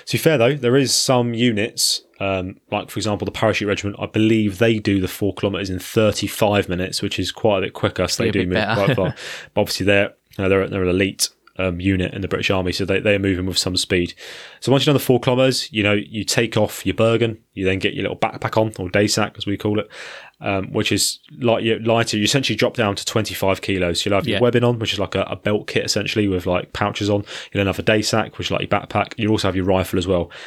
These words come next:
Speaker 1: So you'll have fifteen minutes rest between that four K, and then you go into a two K best effort with that twenty-five kilo. And with that, you've got fifteen minutes to pass
Speaker 2: With
Speaker 1: it.
Speaker 2: that, you are running.
Speaker 1: You are running.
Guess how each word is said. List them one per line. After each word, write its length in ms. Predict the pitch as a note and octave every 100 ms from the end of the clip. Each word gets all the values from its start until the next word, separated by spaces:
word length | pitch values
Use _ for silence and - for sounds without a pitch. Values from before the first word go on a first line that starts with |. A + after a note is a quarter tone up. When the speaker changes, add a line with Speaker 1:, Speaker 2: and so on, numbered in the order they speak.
| - - - _
Speaker 1:
So 180 | - G2+
you'll 100 | G#2
have 80 | G#2+
fifteen 280 | E3+ - C#3
minutes 180 | B2
rest 400 | C3+ D3 - -
between 260 | - - A2
that 120 | G2+
four 240 | - A2+ G#2
K, 300 | A#2 C3+ - -
and 100 | G#2
then 80 |
you 80 | A2
go 120 | A2+
into 180 | A2 G#2
a 20 |
two 300 | G2 - D#3 E3+
K 220 | A2 G2+
best 240 | F#2+ -
effort 280 | G2 C3+ - _ _ -
with 160 | G#2+
that 120 | G#2+ G2
twenty-five 440 | G#2+ G2+ F#2+ -
kilo. 320 | - F#2+ E2+ - - -
And 80 | G#2
with 120 | G#2
that, 300 | C3+ C3+ - -
you've 180 | A2 -
got 240 | G#2+ -
fifteen 640 | - - A#2+ - A2+ A2 G2+
minutes 560 | G2+ F#2 - - - -
to 80 | -
pass 240 | - F#2
Speaker 2:
With 120 | C3
Speaker 1:
it. 40 | -
Speaker 2:
that, 220 | A#2 A2
you 180 | A2+ A2
are 140 | G#2
running. 320 | G2 F#2+ G2 G2 _ _ _ _
Speaker 1:
You 160 | - G2+
are 80 | F#2+
running. 280 | F#2 F2